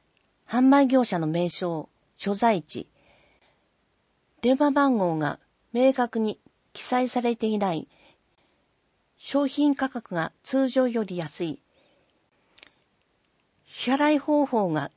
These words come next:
銀行振り込みや電子マネーに限定されている、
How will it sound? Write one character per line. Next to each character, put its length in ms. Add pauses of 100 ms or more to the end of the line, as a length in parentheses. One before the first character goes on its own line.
銀 260
行 240
振 240
り 120
込 140
み 140
や 200 (260)
電 160
子 160
マ 140
ネ 160
ー 20
に 200
限 200
定 220
さ 160
れ 100
て 100
い 120
る、 180